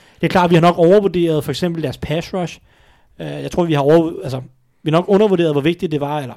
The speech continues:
hvor afgørende det var, at de mistede Michael Bennett og Chris Long. Det er to gode rotationsspillere, de har mistet, og det har nok betydet en del.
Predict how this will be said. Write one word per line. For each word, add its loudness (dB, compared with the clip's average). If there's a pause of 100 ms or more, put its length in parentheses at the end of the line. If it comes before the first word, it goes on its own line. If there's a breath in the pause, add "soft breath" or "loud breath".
hvor -20
afgørende 0
det -2
var, -6
at -6
de -6
mistede -4
Michael -8
Bennett -4
og -12
Chris -12
Long. -4 (380 loud breath)
Det -6
er -10
to -2
gode 0
rotationsspillere, -6
de -6
har -4
mistet, -4
og -14
det -6
har -6
nok -6
betydet -8
en -8
del. -4